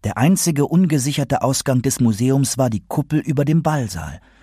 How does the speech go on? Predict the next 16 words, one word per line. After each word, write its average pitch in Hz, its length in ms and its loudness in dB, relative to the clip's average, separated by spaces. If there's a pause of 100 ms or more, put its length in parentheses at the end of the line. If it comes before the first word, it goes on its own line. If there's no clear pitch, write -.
(380)
Anscheinend 107 680 0
rechnete 127 440 0
niemand 98 360 0
damit, 95 300 -2
dass - 160 -6
Diebe 104 380 -4
Artefakte 110 680 -6
durch 98 200 -4
eine 98 180 -2
zwölf 120 420 -4
Meter 113 320 -2
hohe 101 240 -4
Öffnung - 360 0
hinausschweben 107 680 -2
lassen 101 300 -4
könnten. 101 420 -6